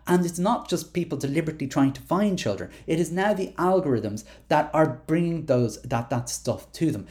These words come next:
It's impossible for the internet to, if, if the, if a company decides, sa-, said, puts in a law or puts in a s-, a system where it says you have to be thirteen to use this content, well, they are not going to know that the person who has put in a fake,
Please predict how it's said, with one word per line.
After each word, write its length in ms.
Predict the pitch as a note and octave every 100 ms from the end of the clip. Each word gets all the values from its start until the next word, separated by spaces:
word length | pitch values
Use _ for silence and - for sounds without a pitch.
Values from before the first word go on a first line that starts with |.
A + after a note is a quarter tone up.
| -
It's 160 | F3 F#3+
impossible 840 | F3 - F#3+ G3 - D3+ C#3 - -
for 460 | - E3 B2+ G#2 - -
the 160 | C#3+ C#3
internet 520 | C#3 D3 - A#2+ G#2+
to, 100 | -
if, 320 | B2 D3+ D#3 -
if 320 | A3+ A#3+ -
the, 220 | G#3 -
if 240 | A#3 A#3+ -
a 100 | E3+
company 580 | E3 - E3+ D#3 A#2 F#2+ - -
decides, 580 | C3 - C3 A#2 A2 - B2
sa-, 180 | D3+ B2+
said, 300 | - D#3 D#3
puts 220 | G3 G3
in 100 | F3
a 60 | D3+
law 500 | C#3 B2+ G#2+ G#2 -
or 60 | A2+
puts 300 | - G3 F#3+
in 100 | E3+
a 40 |
s-, 260 | B2 - -
a 160 | C#3 B2+
system 340 | C3+ A#2+ A2+
where 120 | G#2+
it 100 | G#2+
says 200 | A#2 G#2+
you 240 | B2+ G3+ F#3
have 280 | F#3 F#3
to 80 | -
be 120 | D3+
thirteen 440 | D3+ D3 D3 D3+ C3
to 100 | C3
use 380 | B2+ F3+ F3+ -
this 200 | D#3 -
content, 480 | - C3+ B2 G#2+ - - -
well, 140 | D#3
they 180 | F#3 F#3+
are 140 | F3+
not 340 | F3 F#3+ F3 -
going 200 | D#3 D#3
to 120 | C#3
know 360 | C#3 B2 F#2+ - -
that 140 | B2
the 80 | D3
person 420 | - D#3+ D#3+ B2
who 140 | B2 C3
has 100 | B2
put 240 | F#3 F#3
in 120 | E3
a 60 | C3+
fake, 420 | - F#3 F#3